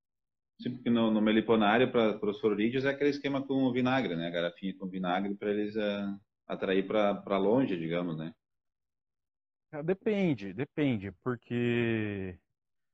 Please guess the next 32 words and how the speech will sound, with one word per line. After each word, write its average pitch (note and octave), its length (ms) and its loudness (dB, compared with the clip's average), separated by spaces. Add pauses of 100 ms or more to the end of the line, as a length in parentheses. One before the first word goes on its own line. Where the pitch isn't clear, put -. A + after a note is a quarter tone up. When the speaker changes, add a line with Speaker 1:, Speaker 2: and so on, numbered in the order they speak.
(140)
Speaker 2:
se C3+ 80 -10
for F3+ 180 6
isca F#3+ 280 4
externa E3+ 420 2
pode F#3+ 220 2
até G3 140 2
ajudar G3 400 6
longe C#3+ 260 4
das D#3 180 -2
caixas, C3 460 0
mas D3 360 -4 (280)
tem E3+ 100 -2
que - 80 -8
tá... F#3 180 4 (1400)
é, C#3+ 100 0
a B2 100 6
receita, C3+ 420 0
a, D3 180 4
por F#3+ 180 2
aqui G3 160 2
às G3+ 100 2
vezes G3+ 140 0
eu G#3+ 80 0
coloco F3 420 4
e F#3 60 0
não, E3+ 400 -2
não C#3 360 -2
entra D3+ 240 -2
forídeo, D#3 580 -2
outras D3 280 -2
vezes B2+ 380 -2
entra, F3 480 -2